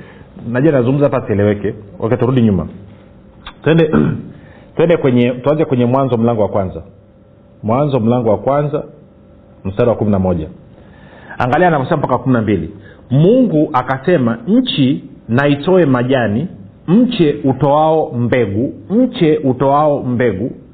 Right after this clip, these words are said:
na mti wa matunda uzaao matunda kwa jinsi yake, ambao mbegu zake zimo ndani yake juu ya nchi." Ikawa hivyo. Nchi ikatoa majani, mche utoao mbegu kwa jinsi yake, na mti uzaao matunda, ambao mbegu zake zimo ndani yake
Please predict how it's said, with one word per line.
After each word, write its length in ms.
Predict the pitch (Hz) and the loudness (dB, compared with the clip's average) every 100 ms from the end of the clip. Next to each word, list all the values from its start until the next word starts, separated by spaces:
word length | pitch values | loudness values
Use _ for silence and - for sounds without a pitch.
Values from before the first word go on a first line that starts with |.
| - - - 123 | -20 -20 -8 -2
na 200 | 147 143 - | -2 -2 0
mti 520 | 226 262 - 160 139 147 | 2 2 0 -2 -2 0
wa 100 | 131 | 0
matunda 680 | 131 127 - 190 160 123 117 | 2 -2 -2 0 2 0 0
uzaao 500 | 131 120 139 147 160 | 0 0 0 2 2
matunda 580 | 127 123 123 202 196 123 | 2 -2 -4 -2 0 0
kwa 160 | - 113 | -2 -2
jinsi 300 | 113 - 120 | -2 0 -2
yake, 340 | 107 101 107 - - | -2 -4 -12 -14 -6
ambao 460 | 127 139 165 175 147 | -4 -2 0 2 2
mbegu 520 | 135 123 233 220 196 | 0 2 2 4 2
zake 380 | 196 190 - 131 | 2 -2 0 0
zimo 360 | 113 190 147 | 2 2 4
ndani 320 | 127 123 123 143 | 2 2 2 2
yake 320 | 151 - 110 | 0 -4 -6
juu 260 | 107 160 | 0 2
ya 160 | 143 123 | 4 2
nchi." 260 | 143 - - | 0 -4 -8
Ikawa 340 | 175 147 123 | -2 0 0
hivyo. 260 | 120 92 92 - - - | -2 -4 -8 -14 -6 2
Nchi 360 | 208 247 226 | 2 4 2
ikatoa 400 | 175 151 - 175 | 2 0 2 2
majani, 580 | 131 117 143 208 220 208 - | 2 2 2 0 0 -4 0
mche 300 | 190 208 196 | 0 2 2
utoao 460 | 139 143 147 156 | 0 0 2 2
mbegu 360 | 127 147 202 202 | 2 0 0 0
kwa 140 | 127 | 0
jinsi 280 | 117 113 123 | -2 -2 -2
yake, 320 | 127 107 107 107 | -4 -2 -6 -2
na 200 | 123 151 | -2 2
mti 280 | 202 208 | 0 2
uzaao 360 | 151 113 151 170 | 0 2 2 2
matunda, 580 | 127 117 180 151 110 107 | 0 0 0 0 0 0
ambao 380 | 123 147 180 151 | 0 2 2 2
mbegu 340 | 139 139 135 | 2 0 0
zake 340 | 147 202 170 | 0 0 0
zimo 300 | 131 170 147 | 2 2 2
ndani 260 | 123 117 120 | 2 2 2
yake 300 | 135 120 | 2 0